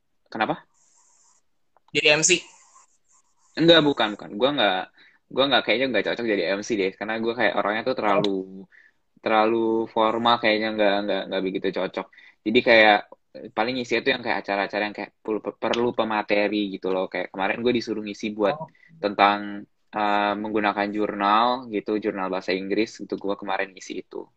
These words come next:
Speaker 1: Itu sih paling.
Speaker 2: Oh, pernah, Bang? Di mana waktu itu?
Speaker 1: Di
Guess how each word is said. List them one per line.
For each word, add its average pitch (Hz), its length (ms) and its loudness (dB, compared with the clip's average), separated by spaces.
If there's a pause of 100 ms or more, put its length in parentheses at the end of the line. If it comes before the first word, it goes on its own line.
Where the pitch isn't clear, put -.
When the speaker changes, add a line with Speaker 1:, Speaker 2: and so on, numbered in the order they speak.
(140)
Speaker 1:
Itu 107 160 -12
sih 113 160 -6
paling. 104 240 -12 (1400)
Speaker 2:
Oh, 202 80 8
pernah, 262 320 6
Bang? 269 160 4 (320)
Di 160 160 -4
mana 226 240 4
waktu 240 160 0
itu? 254 160 -6 (880)
Speaker 1:
Di 127 400 6